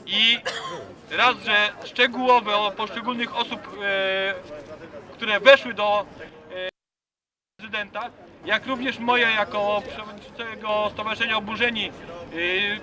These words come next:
proponująca, e, rozwiązanie systemowe, ta rozmowa przedłużyła się do tych czasu, jak Państwo widzicie. E, w pewnych momentach ta rozmowa była dosyć, e, burzliwa,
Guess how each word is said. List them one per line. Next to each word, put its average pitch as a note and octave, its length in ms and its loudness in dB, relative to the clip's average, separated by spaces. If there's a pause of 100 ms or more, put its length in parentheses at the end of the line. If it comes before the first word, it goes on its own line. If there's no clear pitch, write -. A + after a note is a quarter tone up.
(120)
proponująca, A#3+ 840 6
e, G#3 580 10
rozwiązanie A#3 540 6
systemowe, A#3 680 6 (460)
ta A#3+ 140 8
rozmowa C4 340 8
przedłużyła A#3+ 500 -2
się A#3 120 -4
do A3 140 0
tych A#3 220 0 (320)
czasu, G3+ 220 0
jak G#3+ 160 0
Państwo G#3+ 300 0
widzicie. A3+ 460 2
E, G#3+ 840 4
w B3 80 -4
pewnych C#4 280 12
momentach B3 500 8
ta A#3 340 6
rozmowa A3 420 2
była G#3 260 8
dosyć, A#3 280 4
e, G3+ 640 8
burzliwa, A#3 680 10